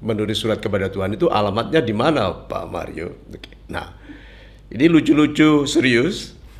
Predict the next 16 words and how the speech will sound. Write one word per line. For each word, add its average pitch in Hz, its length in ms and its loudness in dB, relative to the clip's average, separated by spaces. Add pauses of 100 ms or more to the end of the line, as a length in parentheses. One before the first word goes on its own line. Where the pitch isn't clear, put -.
(340)
Tetapi 107 480 -2
yuk 117 80 -4
kita 107 220 -2
lihat 107 260 0
mengapa 107 800 -4 (400)
orang 104 480 -2
bisa 90 280 -6
sampai 110 960 -4
harus 90 440 -6
menulis 78 440 -8
surat 80 420 -8
kepada 69 380 -10
Tuhan. - 480 -18 (1400)
Karena 92 240 -6
tidak - 480 -2
sehari-hari, 120 1200 0